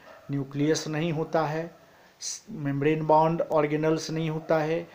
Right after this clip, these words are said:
जबकि यूकैरियोटिक ऑर्गेनिज्म के सेल्स में well developed nucleus होता है, मेम्ब्रेन बाउंड स्ट्रक्चर्स होते हैं। तो ये, these are the differences,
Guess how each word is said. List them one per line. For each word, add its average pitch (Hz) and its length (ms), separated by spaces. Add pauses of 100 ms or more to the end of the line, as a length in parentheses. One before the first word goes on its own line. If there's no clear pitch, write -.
(220)
जबकि 156 400
यूकैरियोटिक 156 580
ऑर्गेनिज्म 147 480
के 143 140
सेल्स 139 420
में 139 300 (480)
well 147 220
developed 139 480
nucleus 139 500
होता 131 260
है, 127 340 (280)
मेम्ब्रेन 139 500
बाउंड 151 320
स्ट्रक्चर्स 139 680
होते 131 220
हैं। 127 380 (300)
तो 127 200 (260)
ये, 127 260
these 131 280
are 131 240
the 127 60
differences, 131 640